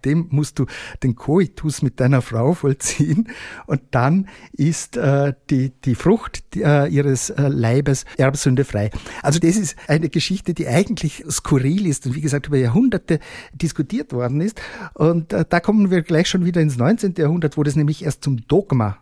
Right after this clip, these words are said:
der katholischen Kirche, äh, erklärt worden ist. Da haben sie ein eigenes Konzil einberufen.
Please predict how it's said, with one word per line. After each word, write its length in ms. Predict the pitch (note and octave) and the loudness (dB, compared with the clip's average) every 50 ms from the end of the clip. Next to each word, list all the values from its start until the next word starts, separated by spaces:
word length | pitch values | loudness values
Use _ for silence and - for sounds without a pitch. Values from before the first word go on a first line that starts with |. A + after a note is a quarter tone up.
| _ - | _ -6
der 80 | - A#2 | -4 -4
katholischen 640 | - - A#2+ - - B2 A#2+ B2+ C3 - - C3+ | -2 -4 -6 -4 -4 -4 -4 -4 -4 -4 -6 -6
Kirche, 460 | - - D3 C#3+ C#3 C#3 - E3+ D3 - - - - - - - | -6 -6 -6 -4 -4 -4 -4 -4 -4 -4 -8 -16 -20 -20 -14 -6
äh, 260 | - D3 C#3 D3 - F3+ | -2 0 0 0 0 -2
erklärt 400 | C#3+ - - B2+ C#3 D3+ - D#3+ | -4 -2 0 0 0 0 0 -2
worden 180 | E3 D#3 E3+ | -2 -2 -2
ist. 140 | E3+ E3 - | -2 -2 -2
Da 80 | C3+ B2+ | -2 -2
haben 120 | C3+ C3 | 0 -2
sie 100 | C3 C3 | -2 -2
ein 80 | B2 A#2+ | -2 -2
eigenes 320 | B2+ D3 D3+ D3+ C3 A#2+ | -2 -2 -2 -2 -4 -4
Konzil 460 | - - C3 - - - F#3 G3 G3 - | -4 -4 -6 -4 -4 -4 -2 -2 -2 -2
einberufen. 720 | C3 B2+ C#3 C#3+ C3 C3 A#2 B2+ D3 C#3+ - - F3+ | 0 0 0 0 0 -2 -2 -2 -4 -4 -2 -2 -2